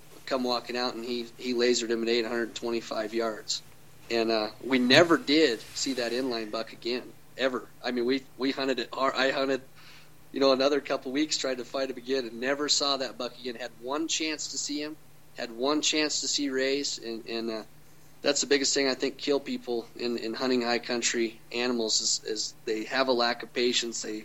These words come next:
they blow in somewhere and they blow out. They miss stuff. You know, you gotta, you know, and I don't wanna sit there on the ridge any worse than any, any worse than anybody else. But I'm just telling you, that's one of your biggest tips in,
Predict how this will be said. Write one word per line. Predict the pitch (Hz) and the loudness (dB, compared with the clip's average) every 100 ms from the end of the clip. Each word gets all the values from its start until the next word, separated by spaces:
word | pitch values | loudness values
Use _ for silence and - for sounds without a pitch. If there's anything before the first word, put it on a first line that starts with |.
| - | -8
they | 113 | -8
blow | 110 123 131 | 2 6 8
in | 131 | 8
somewhere | 123 127 127 123 | 4 2 2 2
and | |
they | 113 | 0
blow | 104 120 120 | 0 2 4
out. | 117 117 107 - - - - 120 | 2 0 -4 -10 -20 -20 -8 0
They | 117 | 2
miss | 113 127 - | 2 2 2
stuff. | - 104 101 | 0 -8 -10
You | - | -10
know, | 110 | -8
you | 110 | -4
gotta, | 117 120 123 113 - | 0 2 0 -2 -4
you | 127 | 0
know, | 127 147 | 4 4
and | 156 | 2
I | 202 | -2
don't | 156 | 0
wanna | 135 120 | -2 -2
sit | - 131 | -2 -4
there | 131 120 113 - - - - - - - | -2 -2 -4 -12 -20 -20 -20 -20 -14 -2
on | 131 | 0
the | 123 | 4
ridge | 131 127 127 | 4 4 2
any | 135 | 0
worse | 131 127 123 - | 0 0 0 -2
than | 113 - | -4 -8
any, | 117 139 147 - - - | -4 0 0 -2 -14 -4
any | 131 147 | 0 2
worse | 131 131 - | 2 0 0
than | 127 | -2
anybody | 139 123 117 | -2 -2 0
else. | 127 127 - | 2 2 0
But | - 139 135 - - - - - | -2 0 0 -2 -10 -20 -20 -16
I'm | 117 | -8
just | 113 - | -6 -2
telling | 131 127 | -2 0
you, | 117 | 0
that's | 117 120 - - - - | -2 -2 -4 -6 -18 -8
one | 120 135 | -2 0
of | 127 | 0
your | 117 110 - - | 0 -2 -10 -8
biggest | - 123 120 - - | -4 -2 -2 -2 -2
tips | 127 120 - | -4 -2 -4
in, | 110 | -4